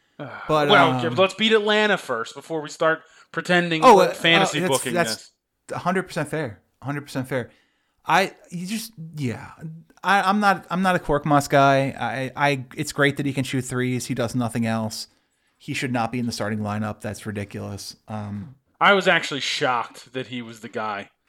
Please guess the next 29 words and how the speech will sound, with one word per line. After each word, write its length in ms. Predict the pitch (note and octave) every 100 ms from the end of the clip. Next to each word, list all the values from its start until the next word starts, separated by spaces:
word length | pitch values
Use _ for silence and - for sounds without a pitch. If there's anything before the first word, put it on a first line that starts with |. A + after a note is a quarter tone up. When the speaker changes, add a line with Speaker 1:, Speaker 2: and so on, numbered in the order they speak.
| _ _ _ -
Speaker 2:
in 160 | C3
that 180 | A#2+ G2+
lineup. 360 | G#2+ G2 E2+ -
I 160 | - C3+
fully 420 | C3+ - D3 D3
was 180 | C3 B2+
convinced 460 | - B2+ B2 A2+ -
that 100 | A#2
it 80 |
was 140 | A2 G#2
going 320 | A#2 A2+ A2
to 120 | -
be, 480 | G#2 A2 G#2+ G#2 G2+
um, 580 | - G#2+ G2+ G2 F#2+ F#2 - _ - - _ _ _ _ _ _ _
that 140 | - A2
it 80 |
was 140 | G#2+ A2
going 300 | A#2+ A2 G#2
to 120 | -
be 760 | - G#2+ G#2 G2+ G2 F#2+ F#2+ - _ _ _ _ _ _ _ _ _ _ _ _
Speaker 1:
I 60 | A2+
wanna 200 | C#3 C3
see 120 | -
Speaker 2:
uh, 500 | B2+ A2+ G#2+ G2+ F#2+
Speaker 1:
who 60 | F#2
owns 220 | F2+ -
this. 60 | C#3+
Speaker 2:
uh, 120 | A2
Matisse. 640 | A2 B2 - A#2 F#2 -